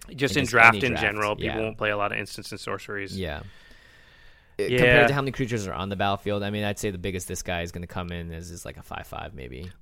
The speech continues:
Speaker 1: Wah, wah,
Speaker 2: Wah, wah,
Speaker 1: wah.
Speaker 2: wah. And for two in the blue to do a, uh, to loot and remove a one one counter, there's a better card that's
Speaker 1: There's a
Speaker 2: cheaper.
Speaker 1: couple better cards
Speaker 2: Yeah,
Speaker 1: that,
Speaker 2: they
Speaker 1: yeah,
Speaker 2: do the
Speaker 1: just do
Speaker 2: exact
Speaker 1: it
Speaker 2: same
Speaker 1: for
Speaker 2: thing.
Speaker 1: tapping 'em, yeah.
Speaker 2: Yeah, exactly. Uh, I'm just gonna straight up give this a D.
Speaker 1: I'm gonna give a C minus. It'd still probably be like a four four for four.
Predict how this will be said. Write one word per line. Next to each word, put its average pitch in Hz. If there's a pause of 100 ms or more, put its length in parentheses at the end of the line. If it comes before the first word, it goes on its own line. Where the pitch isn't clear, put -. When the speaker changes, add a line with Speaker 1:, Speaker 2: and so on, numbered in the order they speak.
Speaker 1:
Wah, 135
wah, 113
Speaker 2:
Wah, -
wah, 80
Speaker 1:
wah. 73
Speaker 2:
wah. 69
And 101
for 113
two -
in 127
the 123
blue 110
to 95
do 95
a, 90
uh, 82
to 98
loot 101 (300)
and 90
remove 92
a 98
one 95
one 98
counter, 98
there's 101
a 90
better 90
card 87
that's - (200)
Speaker 1:
There's 170
a 151
Speaker 2:
cheaper. -
Speaker 1:
couple -
better 110
cards 107
Speaker 2:
Yeah, 95
Speaker 1:
that, 82
Speaker 2:
they -
Speaker 1:
yeah, 117
Speaker 2:
do 107
the 104
Speaker 1:
just 90
do 165
Speaker 2:
exact 156
Speaker 1:
it -
Speaker 2:
same 90
Speaker 1:
for 117
Speaker 2:
thing. -
Speaker 1:
tapping 143
'em, 104
yeah. 117
Speaker 2:
Yeah, -
exactly. 76 (400)
Uh, -
I'm 101
just 98
gonna 73
straight 67
up -
give 76
this 69
a -
D. 53 (560)
Speaker 1:
I'm 226
gonna 220
give 147
a 120
C 123
minus. 104
It'd -
still 160
probably 113
be 113
like 110
a 110
four 113
four 110
for 110
four. 117